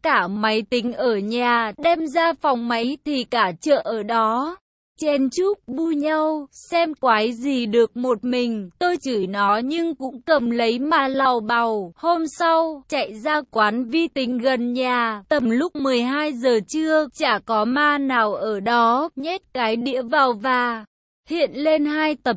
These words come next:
tin. Cô giáo Thảo, bảy đêm khoái lạc, thằng này điên à, tưởng chép cho mình game hay gì, hai cái file vớ vẩn. Click cô giáo Thảo, ôi mẹ, lần đầu tiên đọc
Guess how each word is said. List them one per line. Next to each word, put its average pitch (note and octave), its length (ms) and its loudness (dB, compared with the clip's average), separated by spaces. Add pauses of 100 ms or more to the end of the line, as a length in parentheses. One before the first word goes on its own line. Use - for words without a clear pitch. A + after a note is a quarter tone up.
(100)
tin. D4 460 0
Cô D#4+ 200 0
giáo B3+ 400 2
Thảo, G#3 540 0
bảy A#3 280 0
đêm D#4 320 0
khoái A3+ 400 0
lạc, C4+ 300 -2 (100)
thằng C#4 340 -2
này C4+ 260 0
điên D4+ 300 -2
à, A3+ 420 0
tưởng A3 300 0
chép E4+ 220 -2 (180)
cho D#4+ 180 0
mình C4 320 0
game D#4 300 -2
hay D#4+ 200 -6
gì, A#3+ 480 -4
hai E4 360 -2
cái A#3+ 200 -2
file D#4+ 380 -2
vớ A#3+ 240 2
vẩn. C#4 500 -2 (120)
Click F4+ 300 -4
cô D#4+ 220 0
giáo B3+ 400 2
Thảo, G#3 520 -2
ôi D#4+ 260 4
mẹ, D#4+ 300 2
lần B3+ 360 0
đầu A3 200 2
tiên D4+ 440 -2
đọc C4+ 180 0